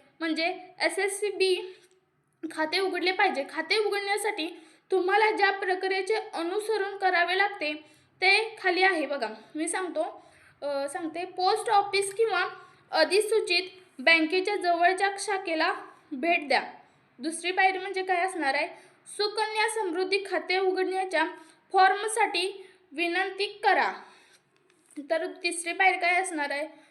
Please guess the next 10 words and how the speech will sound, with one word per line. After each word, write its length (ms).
सर्व 320
आग-, 360
आवश्यक 460
कागदपत्रे 760
पुराव्यासह 880
फॉर्म 400
भरा 200
आणि 460
सबमिट 500
करा. 280